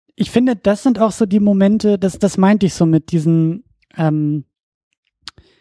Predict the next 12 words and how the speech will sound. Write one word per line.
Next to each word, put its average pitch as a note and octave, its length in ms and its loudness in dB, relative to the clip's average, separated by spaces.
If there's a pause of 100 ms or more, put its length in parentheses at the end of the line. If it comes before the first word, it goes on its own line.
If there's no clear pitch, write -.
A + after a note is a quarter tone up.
(580)
ja, D#3+ 200 -12
Ausbruch F3 460 -2
aus F3 160 -4
Geschlechterrollen E3+ 580 -2
ist D#3+ 140 -4
auch F#3 80 -2
schon F#3 140 0
wieder E3 160 2
zu - 280 -4
hoch F#3 260 0
gegriffen, C#3 520 -6
aber, D#3 480 0